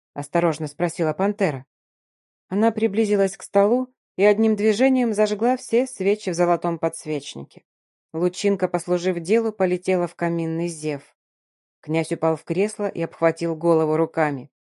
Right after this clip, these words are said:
"Прости, я выгляжу полнейшим идиотом,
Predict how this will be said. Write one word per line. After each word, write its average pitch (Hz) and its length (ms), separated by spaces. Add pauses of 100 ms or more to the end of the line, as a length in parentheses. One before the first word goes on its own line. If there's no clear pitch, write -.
(360)
"Прости, 131 640 (360)
я 160 200
выгляжу 170 380
полнейшим 180 760
идиотом, 175 680